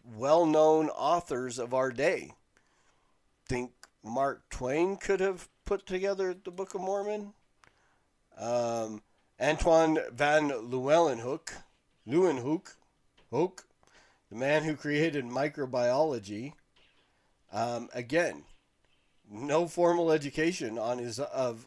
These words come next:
of anything to note. He just, he made his own microscopes. Um,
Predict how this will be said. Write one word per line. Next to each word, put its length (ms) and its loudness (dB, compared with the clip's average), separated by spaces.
of 300 -6
anything 500 -6
to 100 -12
note. 540 -2
He 160 -6
just, 240 -2
he 160 -6
made 320 4
his 160 2
own 240 6
microscopes. 880 -2
Um, 1040 -2